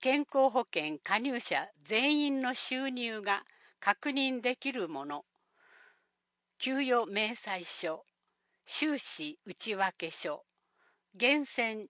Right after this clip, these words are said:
徴収票、雇用保険受給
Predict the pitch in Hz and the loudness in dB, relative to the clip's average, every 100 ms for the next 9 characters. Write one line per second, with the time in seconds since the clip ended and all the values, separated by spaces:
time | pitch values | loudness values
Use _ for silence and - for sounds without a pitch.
0 | - 220 226 240 - 214 196 185 185 175 | -8 -4 -2 -2 -2 -2 -4 -4 -2 -2
1 | 156 - _ _ _ _ _ _ _ _ | -2 -6 _ _ _ _ _ _ _ _
2 | 247 247 285 269 254 233 - 175 151 147 | -2 2 4 4 4 0 0 -2 -2 -6
3 | 175 _ - 240 - 285 262 240 | -10 _ -8 -8 -2 -2 0 -2